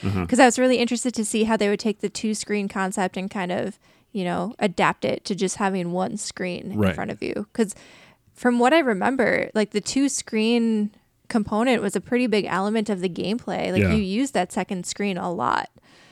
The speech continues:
Speaker 1: I bought the, uh, the version that they made on the iPad, and I think it's similar, the similar, uh, thing to where, uh, what you do on the Switch, where it, a card flashes and you gotta figure, you gotta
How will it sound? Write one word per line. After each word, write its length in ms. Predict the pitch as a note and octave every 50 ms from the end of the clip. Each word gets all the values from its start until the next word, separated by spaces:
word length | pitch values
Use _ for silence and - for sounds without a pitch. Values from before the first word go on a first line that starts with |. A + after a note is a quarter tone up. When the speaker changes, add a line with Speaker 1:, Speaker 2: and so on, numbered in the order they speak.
| _ _ _ _
Speaker 1:
I 140 | - G2 G#2+
bought 340 | B2+ - B2+ A2+ A2+ - -
the, 320 | - A2 G#2 G2 F#2+ F#2
uh, 200 | F#2 F2 F2 E2+ E2+ -
the 100 | - G#2
version 400 | F#2+ F#2 G2+ G#2 G#2 - - A2 G2
that 140 | G2 F2+ -
they 100 | G#2 G2+
made 220 | F#2+ G2 F#2+ F#2+
on 160 | F#2 F2+ F2+
the 100 | F2+ E2+
iPad, 640 | E2+ G2+ C#3 C3+ - - F2 E2 E2+ E2+ F2+ F#2+ G2 _ _
and 420 | G#2+ G2 F#2+ F#2+ F#2+ F#2 F2+ F#2 -
I 140 | - G2 F#2+
think 400 | - - - D3 D3 D#3+ - -
it's 180 | G#2+ - -
similar, 880 | - - - - - A#2 G#2+ G#2 G#2 G2+ G2 F#2+ F#2 F2+ E2+ E2+ E2+ -
the 180 | - G2 F#2+ F2
similar, 760 | - - - A2+ G#2 G2+ G#2 G2 F#2+ F#2 F#2 F2+ F2 E2+ - - -
uh, 460 | G2 F#2 F2+ F2 F2 F2 E2+ F2 E2 - _ _ _ _ _
thing 420 | - - - - G#2+ G2 F#2+ F#2+ F2
to 160 | - - F#2+
where, 640 | F2+ F2 F2+ F2+ F2 F2 F2 F2 E2+ E2 E2 E2 D#2+ - - _ _ _ _ _
uh, 40 | - _ _ _ - - _ _ _ _
what 480 | B2+ B2+ B2+ A#2+ A#2+ B2 B2+ C3 B2 A#2+
you 160 | A#2 A#2+ A#2
do 180 | G#2 A#2 A2+ G#2
on 100 | G2 F#2+
the 60 | F2+ E2+
Switch, 480 | - - A2 A2 F#2 F2 E2 - -
where 300 | G2 G2+ F#2+ F#2+ F#2 F#2
it, 260 | - - G#2 G#2 G2+ -
a 160 | G2+ F#2+ F#2
card 400 | - - - A#2 G2+ F#2 F2 E2
flashes 560 | - - G#2+ F#2 F2 F2 E2 - - F#2 E2
and 100 | F#2 F#2+
you 120 | F2+ F2 F2+
gotta 160 | F2 E2+ -
figure, 320 | - - F2+ E2 F2+ F2+ E2+
you 220 | G#2 G2 F2+ F2
gotta 160 | F2 E2+ E2